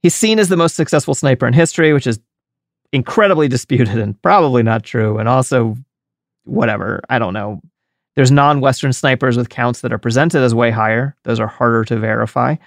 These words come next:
There's also a fuck ton of Soviet snipers from the war against the Nazis with very similar counts to his. And then the other thing is that life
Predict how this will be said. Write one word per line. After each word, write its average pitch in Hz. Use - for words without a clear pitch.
There's 127
also 180
a 127
fuck -
ton 156
of 127
Soviet 131
snipers 143
from 123
the 113
war 113
against 117
the 117
Nazis 143
with 120
very 120
similar 123
counts -
to 147
his. 160
And 143
then 131
the 135
other 214
thing 117
is 123
that 131
life 131